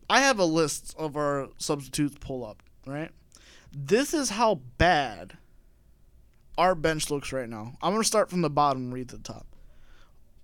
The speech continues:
Amari Forson, Hannibal Maj-, <laughs> Majbri, Daniel Gore, Radic Vidic, Johnny Evans, Tom Heaton,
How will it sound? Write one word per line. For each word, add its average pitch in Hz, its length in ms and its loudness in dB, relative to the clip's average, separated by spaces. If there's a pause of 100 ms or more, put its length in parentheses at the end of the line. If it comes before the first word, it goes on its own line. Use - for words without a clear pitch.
(680)
Amari 208 640 6 (160)
Forson, 180 560 0 (480)
Hannibal 214 520 0
Maj-, 165 380 -2 (300)
<laughs> - 0 - (640)
Majbri, 165 600 0 (580)
Daniel 202 420 2
Gore, 175 420 2 (640)
Radic 170 480 0
Vidic, 165 580 -2 (1500)
Johnny 196 440 6
Evans, 151 600 0 (920)
Tom 208 480 2
Heaton, 175 580 -4